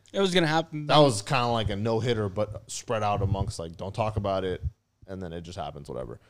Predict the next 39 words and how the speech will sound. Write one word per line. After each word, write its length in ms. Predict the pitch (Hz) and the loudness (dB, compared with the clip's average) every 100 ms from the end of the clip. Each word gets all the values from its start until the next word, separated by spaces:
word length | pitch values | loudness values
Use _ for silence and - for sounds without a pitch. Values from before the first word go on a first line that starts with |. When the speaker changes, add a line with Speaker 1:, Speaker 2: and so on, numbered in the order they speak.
| _ _ _ _ | _ _ _ _
Speaker 2:
So 100 | - | 0
that's 160 | 110 - | 0 0
three. 480 | 143 135 104 120 - _ _ _ | 4 6 6 2 -8 _ _ _
Thor, 580 | - 160 165 156 123 131 - | 2 8 10 12 10 6 0
obviously 400 | 110 117 110 123 | 2 2 2 2
another 320 | 110 113 110 | 4 4 4
one 320 | 104 101 104 | 4 2 2
where 100 | 98 | 2
it's 140 | 95 104 | 2 0
like, 220 | 92 87 - | -2 -4 -10
again, 400 | 107 101 95 80 87 _ - | -6 -2 -2 -4 -10 _ -6
no 100 | 101 | -2
pro-, 240 | 123 107 - | 0 0 -2
no 140 | 98 | -6
problems 320 | 120 151 139 143 | 2 2 2 2
here. 240 | 156 135 | 0 0
I'll, 240 | - 107 - - | -2 -4 -4 0
I'll 140 | 123 | 4
bet 160 | 131 127 | 4 4
on 80 | |
him 340 | 127 120 113 110 - _ _ _ _ - | 2 0 -4 -10 -16 _ _ _ _ -8
when 100 | 113 | -6
he 60 | |
throws. 440 | 120 98 101 98 - _ _ _ _ | -2 0 0 -2 -10 _ _ _ _
Uh, 240 | - 90 85 113 | -4 0 0 -2
is 120 | 104 | -2
he 40 | |
gonna 140 | 107 110 | 0 0
have 120 | 101 | 0
a 40 | |
stinker 380 | 98 127 117 127 | -2 -2 0 0
eventually? 480 | 110 123 147 143 147 _ | 2 -2 -4 -4 -6 _
Probably, 420 | 92 101 98 98 110 - | -6 -4 -4 -6 -6 -8
but 240 | 90 87 _ _ _ _ _ _ _ - | -8 -8 _ _ _ _ _ _ _ -6
so 140 | 120 | -4
far 180 | 107 101 | -2 -2
so 180 | 101 101 | -2 -2
good. 240 | 92 98 101 _ _ _ _ _ _ _ _ _ _ _ _ - | 0 0 -2 _ _ _ _ _ _ _ _ _ _ _ _ -8
Suarez, 760 | - 143 160 165 180 180 - | 2 6 8 8 6 0 -12